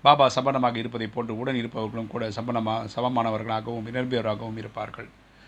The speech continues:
சரியா? பரமாத்மா நிரம்பியவரா இருக்கிறார் இல்லையா? தெய்வீக கடவுள் எல்லாத்துலேயும் கடலா இருக்கார் குணங்கள்ல. அது மாதிரி நம்ம இப்பவுமே நம்ம அந்த, அந்த ரெடினஸ்க்கு வந்துடணும்.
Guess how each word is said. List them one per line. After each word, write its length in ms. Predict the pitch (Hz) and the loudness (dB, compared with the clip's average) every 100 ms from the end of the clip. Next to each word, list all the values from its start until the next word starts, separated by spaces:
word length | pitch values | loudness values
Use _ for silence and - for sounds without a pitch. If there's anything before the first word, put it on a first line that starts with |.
| - - | -20 -20
சரியா? 300 | - 110 110 120 | -12 -12 -10 -10
பரமாத்மா 360 | 117 123 131 123 | -6 -6 -6 -6
நிரம்பியவரா 480 | 120 120 120 113 | -6 -4 -4 -2
இருக்கிறார் 320 | 113 104 107 104 | -4 -6 -12 -12
இல்லையா? 200 | 113 110 | -10 -10
தெய்வீக 300 | 110 113 117 | -12 -12 -12
கடவுள் 380 | 107 110 110 110 | -10 -10 -10 -10
எல்லாத்துலேயும் 360 | 120 123 127 | -10 -10 -10
கடலா 260 | 117 113 113 | -8 -6 -6
இருக்கார் 220 | 107 107 | -8 -12
குணங்கள்ல. 420 | 101 110 110 107 | -12 -14 -12 -10
அது 220 | 113 120 117 | -10 -8 -8
மாதிரி 180 | 123 | -8
நம்ம 220 | 123 113 123 | -8 -8 -8
இப்பவுமே 640 | 113 - 131 127 135 190 - - - - - - - - - | -10 -6 -6 -4 -6 -8 -12 -20 -20 -20 -20 -20 -20 -20 -14
நம்ம 360 | 120 113 135 196 - - - - | -8 -4 -4 -6 -10 -20 -20 -8
அந்த, 360 | 135 120 113 113 | -6 -2 -2 -2
அந்த 140 | 113 | -4
ரெடினஸ்க்கு 600 | 117 120 127 123 117 - | -6 -4 -2 -2 -4 -4
வந்துடணும். 440 | 110 107 107 98 | -6 -4 -6 -10